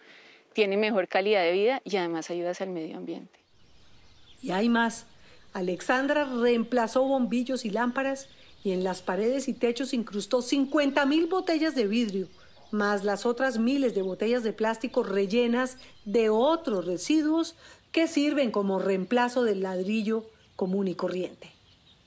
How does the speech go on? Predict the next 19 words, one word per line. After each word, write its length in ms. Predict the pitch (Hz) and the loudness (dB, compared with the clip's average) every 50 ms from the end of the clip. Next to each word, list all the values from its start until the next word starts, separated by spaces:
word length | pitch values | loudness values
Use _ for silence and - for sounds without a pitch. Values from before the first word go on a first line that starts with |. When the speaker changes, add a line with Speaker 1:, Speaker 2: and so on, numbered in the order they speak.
| _ | _
Speaker 1:
Es 200 | - - 247 240 | 4 4 4 4
uno 200 | - 277 262 269 | 2 2 4 4
de 60 | 269 269 | 4 4
los 160 | 277 277 254 | 4 2 2
materiales 760 | 254 247 - - 196 180 190 190 175 175 180 196 196 202 - | 2 0 2 0 -2 0 2 2 2 2 2 0 0 -2 -6
que 240 | _ - - 233 196 | _ -2 0 0 0
más 280 | 185 196 202 190 185 - | 2 0 0 -2 -2 -2
se 80 | 220 | -2
deja 160 | 202 196 196 202 | -2 0 0 -2
reciclar. 540 | 208 214 - - - - - 196 170 160 | -2 -4 -4 -6 -8 -2 0 0 0 0
Uno 120 | 160 165 165 | -2 -8 -8
puede 160 | - - 180 | -8 -6 -6
reciclar 400 | 185 185 - 196 - - 170 165 | -6 -4 -6 -4 -4 -2 -2 0
el 160 | 180 190 202 | 0 0 0
noventa 460 | 208 196 190 196 196 196 185 - 202 | 0 0 0 0 0 0 0 -2 -2
por 160 | - - 214 202 | 0 -2 -2 -2
ciento 300 | - 180 160 - - 185 | -4 -8 -6 -4 -2 -2
del 120 | 185 165 | -2 -2
vidrio. 320 | 151 175 165 160 - - | -2 -4 -4 -4 -6 -12